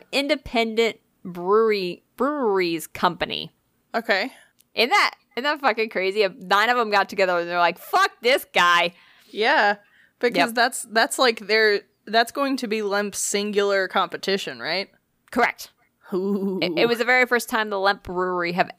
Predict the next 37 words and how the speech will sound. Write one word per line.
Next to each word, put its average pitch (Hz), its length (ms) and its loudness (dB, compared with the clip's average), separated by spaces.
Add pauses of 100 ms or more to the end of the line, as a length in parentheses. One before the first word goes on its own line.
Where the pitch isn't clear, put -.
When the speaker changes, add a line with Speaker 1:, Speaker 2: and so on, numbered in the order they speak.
Speaker 1:
ever 180 260 2
faced 175 420 -2
any 170 140 -6
competition 160 580 -4
of 143 80 -6
that 147 180 0
size. 202 240 0
Speaker 2:
Ooh. 190 420 -4 (420)
Speaker 1:
And 175 460 2 (120)
that 202 180 2
Speaker 2:
Spicy. 190 180 4
Speaker 1:
same 233 300 -4
year, 196 580 -4 (400)
Will's 185 460 -2
mother 196 380 -2
passed 180 380 -4
away 160 280 -2
due 143 220 -8
to 185 160 -10
cancer. - 580 -6 (460)
Speaker 2:
Ooh. 208 420 -2 (400)
Speaker 1:
As 220 240 2
the 233 80 -6
years 233 260 0
passed - 560 2
on, 180 300 2
the 202 60 -4
brewery 185 340 -2
started 180 300 0
to 185 80 -8
decline, 175 540 -2
as 165 280 0
well 170 160 4
as 160 140 -2
not 170 180 0
keeping 170 300 -6
up 160 180 -2